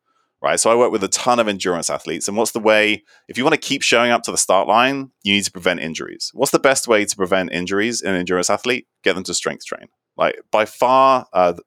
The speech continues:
you know, one of the most, uh, impactful ways to, to prevent injuries. And so you kind of see these pockets where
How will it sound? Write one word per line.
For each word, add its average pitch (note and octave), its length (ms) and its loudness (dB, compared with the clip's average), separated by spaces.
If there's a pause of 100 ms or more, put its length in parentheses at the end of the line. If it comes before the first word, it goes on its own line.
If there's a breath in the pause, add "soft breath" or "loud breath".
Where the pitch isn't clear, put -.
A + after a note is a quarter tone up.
(140)
you F#2 100 -6
know, E2+ 80 -4
one F2 220 -4
of E2 80 -4
the F2 60 -6
most, F2 420 -2
uh, D#2+ 160 -2
impactful D#2+ 640 -8
ways D2+ 300 -10
to, - 120 -12 (120)
to - 100 -18
prevent D#2 260 -14
injuries. - 380 -20 (880 loud breath)
And A#2+ 140 0
so B2 480 4 (360)
you A#2 100 -4
kind C#3 180 2
of A#2+ 80 0
see F3 340 0
these C#3 220 0
pockets - 500 -4
where E2+ 440 2